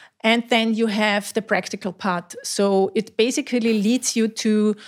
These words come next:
self-sovereignty, like, to, to hold your own keys. That's, that's the goal. So,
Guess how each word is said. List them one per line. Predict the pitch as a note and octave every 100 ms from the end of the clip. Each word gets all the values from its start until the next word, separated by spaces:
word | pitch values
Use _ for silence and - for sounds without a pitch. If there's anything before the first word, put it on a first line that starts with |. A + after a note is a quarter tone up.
| - - G#3+ A3 A3 -
self-sovereignty, | G3 F#3 G3 G3 G3+ - F#3+ F3+
like, | G3 G3 -
to, | G#3+ G3 F#3 F#3+
to | - G3+
hold | F#3 G#3+ A3 A3+
your | G#3+
own | G3 G3+ G3+
keys. | - G3+ F3+ -
That's, | - G#3 -
that's | A#3+ B3 -
the |
goal. | A#3+ G#3 G3+ F3+ F#3+ F#3
So, | - G#3+ G3